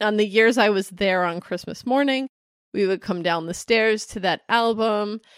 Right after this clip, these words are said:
Uh, we had it on vinyl, and that was back, like, in that phase where vinyl wasn't, like, cool, but it was also a little bit dated at that ti-, you know, <laughs> it was, it was, like, the, the late eighties, right? And early nineties. And so everybody has moved to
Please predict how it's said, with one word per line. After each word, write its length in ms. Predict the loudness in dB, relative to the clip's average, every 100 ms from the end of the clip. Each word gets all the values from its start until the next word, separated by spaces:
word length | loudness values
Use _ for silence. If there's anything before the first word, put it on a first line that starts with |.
| _ _ -8
Uh, 280 | -4 -2 -4
we 120 | -4
had 220 | -2 -2
it 100 | -2
on 180 | -4 -4
vinyl, 760 | 0 2 2 0 0 0 -2 -6
and 300 | -8 -8 -6
that 180 | -4 -4
was 140 | -4 -4
back, 240 | -2 -2 _ _
like, 420 | -8 -8 -8 -18 -10
in 160 | -6 -4
that 200 | -4 -6
phase 360 | -6 -6 -4
where 140 | -6 -6
vinyl 420 | -4 -4 -6 -4
wasn't, 580 | -4 -4 -8 -8 -12 -16 _ _ _ _ -12
like, 180 | -12 -12 _
cool, 440 | -10 -4 0 0
but 180 | 0 -2
it 80 | -2
was 180 | -4 -6
also 280 | -6 -4 -6
a 80 |
little 240 | -4 -4 -6
bit 400 | -4 -4 -6 -10
dated 420 | -6 -2 -2 -4
at 160 | -4 -4
that 200 | -4 -4
ti-, 200 | -4 2
you 60 |
know, 240 | 6 6 6
<laughs> 20 |
it 160 | 6
was, 260 | 6 6 2 -14 -12 0
it 120 | 2
was, 160 | 4 4
like, 220 | 2 2
the, 260 | 4 4 4 -2 _ _
the 220 | -2 0 2
late 260 | 2 2 2
eighties, 500 | 0 0 -4 -6 0
right? 360 | 2 2 0 -2
And 180 | -2 -2
early 300 | 0 0 0
nineties. 500 | 0 0 0 -4 -6
And 120 | -2
so 100 | 2
everybody 280 | 2 2 0
has 120 | 0
moved 280 | 0 -4
to 100 | -6